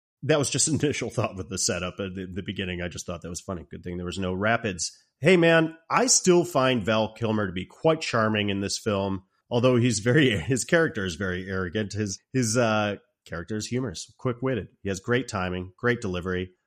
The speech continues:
I still feel that I love the world that this film provides. I wish it were slightly more defined, but overall, I, the design is good. The location and landscape photography is great.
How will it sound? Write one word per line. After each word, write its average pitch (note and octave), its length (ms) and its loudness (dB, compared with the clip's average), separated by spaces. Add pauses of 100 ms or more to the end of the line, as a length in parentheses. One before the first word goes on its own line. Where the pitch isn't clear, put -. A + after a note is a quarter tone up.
(160)
I B2 160 2
still D3+ 320 4
feel A#2 1000 0
that F#2+ 420 -2 (240)
I A2 120 4
love B2 460 2
the B2 80 -8
world B2 420 0
that B2+ 180 -2
this - 240 -4
film C3 320 0
provides. A#2 440 0
I G2+ 140 -2
wish A2 240 -4
it - 80 -10
were F#2 280 -6 (380)
slightly D3 680 4
more D3+ 240 4
defined, D3+ 800 2 (400)
but A2 340 0
overall, C3+ 800 2 (180)
I, G2 180 -10 (100)
the C#3 80 -10
design D#3 520 0
is A3+ 120 0
good. A3+ 300 2
The D#3+ 80 2
location F3 500 2
and F3+ 300 -2
landscape F#3 540 -4
photography F#3+ 640 -6
is F#3 120 0
great. E3+ 380 -2